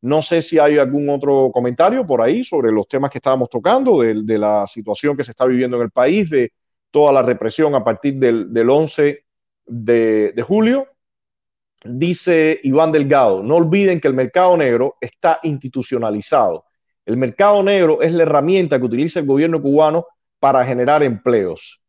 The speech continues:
Eh, mira, el, hay un, hay un tema acá, hay un tema acá. El mercado negro claramente el régimen lo manipula.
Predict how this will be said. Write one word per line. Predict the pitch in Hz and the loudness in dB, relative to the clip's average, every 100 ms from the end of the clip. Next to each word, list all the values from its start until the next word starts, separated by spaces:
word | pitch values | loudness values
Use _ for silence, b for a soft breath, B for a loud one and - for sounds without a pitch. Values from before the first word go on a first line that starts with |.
| _ _ _ _ _ 156 | _ _ _ _ _ 2
Eh, | 160 160 160 165 | 4 4 2 0
mira, | 214 180 - _ _ | 2 2 -2 _ _
el, | 156 156 156 156 156 156 156 151 - - _ | -2 0 0 0 0 0 0 -4 -10 -20 _
hay | 190 254 | -2 0
un, | 269 240 | 0 0
hay | 196 226 | 0 0
un | 220 | -2
tema | 180 208 170 | 0 2 0
acá, | 131 107 - _ | 0 -2 -2 _
hay | 135 165 | -2 -2
un | 180 | 0
tema | 170 156 | 0 0
acá. | 123 - - | 0 -4 -2
El | 165 | -2
mercado | 185 190 202 254 240 | 0 -2 2 2 2
negro | 226 226 202 | 2 2 0
claramente | 202 220 220 185 196 190 147 160 175 _ | 2 4 4 4 2 0 0 -2 -2 _
el | 127 120 | -4 -2
régimen | 139 165 175 175 170 - - | -2 0 0 0 -2 -6 -2
lo | 127 | 0
manipula. | 123 127 160 139 76 | 0 -2 -2 -2 -2